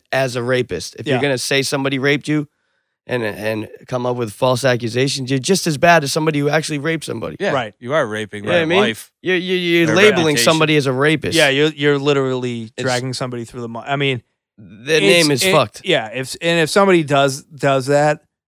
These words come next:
Speaker 2: just for the fucking hell of it, that's pretty twisted. You
Speaker 1: Right.
Speaker 2: know, that's pretty, that's pretty,
Speaker 1: It's just
Speaker 2: pretty
Speaker 1: as twisted
Speaker 2: sick,
Speaker 1: as
Speaker 2: sick and
Speaker 1: raping
Speaker 2: twisted
Speaker 1: somebody.
Speaker 2: individual.
Speaker 3: It's like Abigail
Speaker 2: Um,
Speaker 3: Williams,
Speaker 2: but for
Speaker 3: like
Speaker 2: somebody who actually does that to somebody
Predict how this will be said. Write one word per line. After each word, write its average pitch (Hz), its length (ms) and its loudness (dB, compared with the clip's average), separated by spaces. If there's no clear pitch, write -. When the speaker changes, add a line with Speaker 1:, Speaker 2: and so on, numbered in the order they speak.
Speaker 2:
just 156 340 2
for 131 580 2
the 120 80 -10
fucking 135 340 -4
hell 127 200 -2
of 131 100 -4
it, 139 100 -4
that's 127 220 -8
pretty 120 240 -8
twisted. 113 480 -14
You 117 120 -8
Speaker 1:
Right. 113 180 2
Speaker 2:
know, 117 40 -6
that's 120 180 -10
pretty, 127 200 -10
that's 123 180 -10
pretty, 120 220 -12
Speaker 1:
It's 113 120 -12
just 143 180 0
Speaker 2:
pretty 143 120 0
Speaker 1:
as 127 80 -6
twisted 165 320 2
Speaker 2:
sick, 135 60 4
Speaker 1:
as 123 80 0
Speaker 2:
sick 117 60 -4
and 135 40 4
Speaker 1:
raping 196 140 4
Speaker 2:
twisted 123 220 -2
Speaker 1:
somebody. 165 160 -2
Speaker 2:
individual. 120 360 -8
Speaker 3:
It's - 100 -14
like 156 140 -6
Abigail 139 400 0
Speaker 2:
Um, 151 60 -2
Speaker 3:
Williams, 185 220 0
Speaker 2:
but 180 100 6
for 156 100 0
Speaker 3:
like 160 80 2
Speaker 2:
somebody 190 360 6
who 160 180 4
actually 147 400 0
does 131 320 -2
that 143 220 4
to 147 100 -4
somebody 151 580 -2